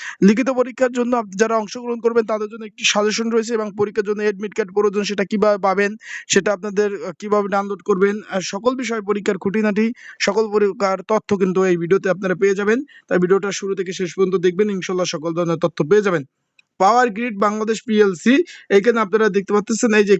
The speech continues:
কারি-, আহ, কারিগরি সহায়ক পদ রয়েছে, এখানে আপনারা দেখতে পাচ্ছেন কারিগরি সহায়ক পদ পরীক্ষা কিন্তু বিভিন্ন স্কুল কলেজ হবে, জহুর-, আহ, জহুরুল ইসলাম সিটি কলেজ, আফতাবনগর, বাড্ডা ইত্যাদি ইত্যাদি কিন্তু কলেজে পরীক্ষা অনুষ্ঠিত হবে। কারিগরি সহায়ক,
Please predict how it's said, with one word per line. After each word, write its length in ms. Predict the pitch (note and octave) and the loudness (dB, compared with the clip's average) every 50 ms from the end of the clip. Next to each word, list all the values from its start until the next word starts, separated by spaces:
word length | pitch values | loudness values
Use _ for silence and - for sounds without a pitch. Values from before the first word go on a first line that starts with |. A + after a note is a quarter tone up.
| - | 0
কারি-, 460 | - G3+ G3 G3+ G#3 A3+ A#3 A#3+ A#3+ - _ - - _ - | 2 2 2 2 0 -2 -4 -8 -10 -12 _ -20 -14 _ 0
আহ, 260 | F#3 F#3+ F#3+ F#3 F3+ F3 | 2 2 4 2 2 2
কারিগরি 440 | G3 F#3+ G3 A3+ A#3 B3 A#3 C4 A#3 | 0 0 0 -2 -4 -6 -8 -8 -6
সহায়ক 340 | - - F#3+ F3+ F3 E3+ - - | -4 0 0 0 0 0 0 0
পদ 180 | F3+ E3+ D#3 | 0 0 2
রয়েছে, 320 | F3+ F3 F3+ F3+ E3+ - C4 B3+ | 2 2 4 2 2 2 0 0
এখানে 280 | A3+ - G#3+ G3+ G3+ | 0 0 0 0 0
আপনারা 240 | F3+ E3+ F#3+ F#3 F3+ | 0 0 2 0 2
দেখতে 220 | E3 F3 D#3+ - | 2 0 0 2
পাচ্ছেন 400 | E3+ F3+ E3 - - - B3 C4+ C#4 - - - - - | 2 2 2 2 4 4 4 4 2 -2 -10 -14 -6 -2
কারিগরি 480 | F3 F#3+ G3 G3+ F#3+ G#3+ G3+ G#3 G#3+ G#3 | 0 2 2 4 4 4 2 2 0 -2
সহায়ক 320 | - G3 F#3+ G3 G3 E3+ - A3 | 0 2 2 2 2 2 2 2
পদ 140 | A3 A3+ A#3 - | 2 2 2 2
পরীক্ষা 340 | - G3+ F#3 F#3+ F#3 - F#3+ | 4 4 4 4 2 0 -2
কিন্তু 360 | F3 F#3 F3+ E3+ F#3 G3 F#3+ | -2 -2 -2 2 6 6 6
বিভিন্ন 400 | F3+ E3 E3 F#3 F3+ F#3 F#3+ F#3 | 6 6 4 2 2 4 4 2
স্কুল 240 | E3+ - - F#3 F3+ | 2 2 2 0 0
কলেজ 260 | - F#3 F3 F3 E3+ E3 E3 D#3 D3+ E3+ | 4 4 4 4 4 2 0 -2 0 2
হবে, 300 | E3 E3+ D#3+ F3+ F#3 F3 | 2 2 4 2 2 2
জহুর-, 380 | D#3 E3 E3+ E3+ E3+ F3+ D3+ - - | 4 4 4 6 6 4 2 2 0
আহ, 180 | D3+ E3 D#3+ | 2 2 2
জহুরুল 340 | D#3+ D3 E3 F3 F3 F3 E3+ | 2 0 -2 0 0 -2 -2
ইসলাম 280 | D#3+ - F#3+ F#3 E3+ D#3+ | -4 -2 -2 -2 -2 -2
সিটি 260 | D#3 - E3 D#3+ E3+ | -4 -4 -2 0 2
কলেজ, 280 | F3 F3 E3+ E3+ E3 | 4 4 4 4 2
আফতাবনগর, 500 | E3+ D3+ D#3 - F3 E3 F3 F3 F3 F3 D#3+ - - | 0 -2 -2 2 2 4 4 4 4 2 0 -2 -4
বাড্ডা 440 | D3+ D#3 D#3+ D#3+ C#3+ D3+ F3 F3+ F3 - - - - - - - | 0 0 0 2 2 2 2 2 0 -2 -8 -16 -16 -12 -4 2
ইত্যাদি 360 | - F#3 - - G#3+ G3 G3 | 2 2 4 4 2 2 2
ইত্যাদি 320 | G3 - G#3+ G3 F#3 G3 | 2 2 2 4 4 4
কিন্তু 180 | E3 G3 F3 D#3 | 4 4 2 4
কলেজে 280 | - F#3 E3+ E3+ E3 F3 | 2 2 2 2 0 0
পরীক্ষা 340 | D#3 F#3 F3+ E3+ C#3+ F#3 | 2 2 2 2 4 4
অনুষ্ঠিত 360 | F3+ F3 F3 - - G3+ D3+ G3 | 4 4 2 2 0 0 2 4
হবে। 220 | F#3+ F3+ G#3+ A3 | 4 4 4 4
কারিগরি 480 | G#3+ - F#3+ F#3 F#3 F3 F#3 F#3 F#3 F3+ | 4 2 0 0 0 0 2 2 2 2
সহায়ক, 340 | - - G#3+ A3 - B3 | 2 2 4 4 4 4